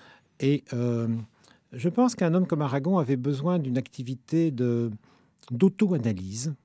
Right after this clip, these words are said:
en marge de son activité, euh, publique, euh, de, de, de poète national, de directeur de journaux, ce qu'il a été formidablement,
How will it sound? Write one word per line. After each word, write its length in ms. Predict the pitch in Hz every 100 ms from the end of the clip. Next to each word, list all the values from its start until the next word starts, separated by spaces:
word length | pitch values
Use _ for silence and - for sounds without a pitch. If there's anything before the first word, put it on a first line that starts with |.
| _ _ _ -
en 140 | 127
marge 340 | 135 156 170 -
de 80 | 120
son 160 | 131
activité, 680 | 120 - 117 - 143 139 123
euh, 160 | 107
publique, 720 | 92 135 110 104 127 151 - 107
euh, 160 | 98 98 _ - _ _ - 87
de, 100 | 92
de, 280 | 98 95
de 100 | 90
poète 320 | 92 - 104 107
national, 880 | 95 - 92 98 110 113 120 113
de 120 | 90 92
directeur 320 | 98 98 107
de 120 | 101
journaux, 420 | 101 107 113 127
ce 80 | 135
qu'il 120 | 95
a 20 |
été 160 | 92 107
formidablement, 840 | - 101 101 95 101 104 113 131